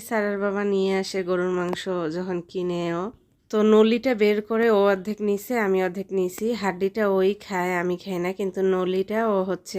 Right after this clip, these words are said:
অর্ধেক ও নেয়, অর্ধেক আমাকে দেয়, শেয়ার করে খাই। কারণ ও, ওকে আমি একবার গল্প শুনিয়েছিলাম যে আমার আব্বু যখনই বাজার যেত, আব্বুকে বলতাম যে, "আব্বু, নলির হাড্ডি নিয়ে আসিও,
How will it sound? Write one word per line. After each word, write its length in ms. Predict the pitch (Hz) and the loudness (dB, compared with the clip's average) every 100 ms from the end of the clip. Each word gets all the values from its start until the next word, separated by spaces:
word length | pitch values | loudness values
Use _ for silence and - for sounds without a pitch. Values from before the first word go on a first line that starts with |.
| 180 | -2
অর্ধেক 340 | 170 170 196 190 | -2 -4 -8 -4
ও 80 | 190 | -2
নেয়, 220 | 202 233 214 | 0 0 -2
অর্ধেক 280 | 170 180 175 | -4 -8 -6
আমাকে 340 | 170 165 170 | -6 -6 -8
দেয়, 260 | 175 170 185 | -8 -6 -6
শেয়ার 320 | - 185 175 | -6 -4 -4
করে 280 | 175 185 180 | -4 -4 -4
খাই। 280 | 175 190 175 233 - - - - - | -6 -8 -6 -6 -8 -12 -12 -14 -2
কারণ 240 | 220 226 226 | 2 2 4
ও, 120 | 226 240 247 | 4 4 4
ওকে 220 | 233 254 247 | 0 0 2
আমি 180 | 240 240 | 4 2
একবার 220 | 220 226 | 2 0
গল্প 280 | 196 190 190 220 | 2 2 0 -4
শুনিয়েছিলাম 800 | 214 202 202 196 - 196 190 196 | -2 0 0 -2 -4 -4 0 0
যে 100 | 190 190 | 0 0
আমার 240 | 185 185 | 0 -2
আব্বু 200 | 185 190 | -4 -4
যখনই 440 | 185 185 - 202 208 | -4 -4 -4 -2 -2
বাজার 340 | 196 180 185 175 | -2 -2 -4 -6
যেত, 280 | 190 180 - 185 | -8 -8 -4 -4
আব্বুকে 380 | 185 190 185 196 | -4 -4 -8 -6
বলতাম 420 | 185 180 180 185 190 | -4 -4 -4 -4 -2
যে, 100 | 190 | -2
"আব্বু, 220 | 180 180 202 | -4 -2 -2
নলির 360 | 190 180 180 | 0 0 -2
হাড্ডি 280 | 180 180 185 | -4 -6 -2
নিয়ে 300 | 185 180 175 | 0 0 0
আসিও, 460 | 175 175 190 180 | -2 -4 -4 -4